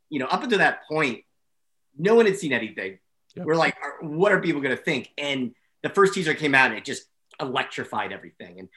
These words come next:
Speaker 1: there were people that were like, "Oh, I don't get the frame rate. And, you know, it's a little hard to look at. And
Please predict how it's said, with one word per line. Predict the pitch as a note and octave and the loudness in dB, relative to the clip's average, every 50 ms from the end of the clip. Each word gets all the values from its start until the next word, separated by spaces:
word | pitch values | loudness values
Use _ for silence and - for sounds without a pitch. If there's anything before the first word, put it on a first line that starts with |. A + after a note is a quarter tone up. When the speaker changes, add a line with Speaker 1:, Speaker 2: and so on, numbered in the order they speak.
| - - - _ - | -20 -20 -20 _ -4
Speaker 1:
there | - F#3+ | 0 0
were | G3 F#3 | 0 0
people | G3 F#3+ F#3+ E3 D#3+ | 0 0 0 0 0
that | C#3 | -2
were | C3+ | -2
like, | C3 - | -2 0
"Oh, | B3+ C4 B3 | 0 0 2
I | A3 G3+ | 2 2
don't | G3+ G3 G3 | 2 0 0
get | F#3+ F3 - | -2 -6 -6
the | - | -10
frame | - - - C4 C4+ B3+ A3+ | -14 -8 -4 -2 -2 -2 -2
rate. | G3 F#3+ F3+ E3 E3 D#3+ D3+ - - | -4 -4 -4 -4 -4 -4 -6 -8 -10
And, | B2 A2+ A2 G#2+ A2 - | -10 -10 -10 -10 -10 -8
you | C#3+ C#3+ | -6 -4
know, | B2+ A2+ G#2+ | -4 -4 -4
it's | G#2+ - | -6 -10
a | - | -10
little | G#2+ - | -8 -6
hard | D3 C3 | -6 -6
to | A#2+ | -6
look | A2+ D3 A3+ A3+ - F#3+ | -4 -4 -4 -4 -2 -2
at. | E3+ E3+ D#3+ - | -2 -2 -2 -2
And | B2 A2+ | -6 -10